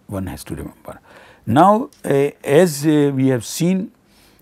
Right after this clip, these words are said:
uh, examples of point data, how it is stored in the system, examples of line or polyline data, how it is stored. The, the major point here, the begin and end point is the same. So it's a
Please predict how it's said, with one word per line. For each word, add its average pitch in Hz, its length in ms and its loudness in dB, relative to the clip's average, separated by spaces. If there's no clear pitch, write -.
uh, 107 320 -8
examples 113 580 -2
of 139 160 -6
point 110 300 -2
data, 127 220 -2
how 135 260 2
it 127 180 -8
is 104 160 -6
stored 135 320 -4
in 131 140 -8
the 123 100 -6
system, 139 540 -12
examples 107 580 -6
of 101 160 -8
line 98 340 -6
or 92 160 -10
polyline 110 520 -6
data, 107 260 -6
how 107 180 -6
it 101 100 -12
is 98 200 -10
stored. 165 300 -8
The, 104 420 -2
the - 120 -6
major 135 400 2
point 139 380 -2
here, 110 380 -2
the 104 140 0
begin 120 520 0
and 113 460 -4
end 127 380 2
point 101 400 -4
is 90 140 -10
the 92 100 -10
same. 67 320 -14
So - 220 -6
it's 117 220 -4
a 175 120 4